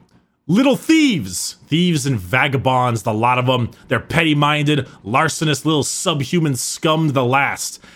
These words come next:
Everyone overlooks it because they can shoot straight and can cook a decent meal. You can't trust 'em.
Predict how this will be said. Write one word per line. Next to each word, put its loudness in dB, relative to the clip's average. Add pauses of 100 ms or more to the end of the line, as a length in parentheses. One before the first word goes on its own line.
(120)
Everyone 2
overlooks 2
it -4
because -2
they -2
can -4
shoot -4
straight -2
and -8
can -6
cook -4
a 0
decent -2
meal. 0 (220)
You -10
can't -8
trust -6
'em. -12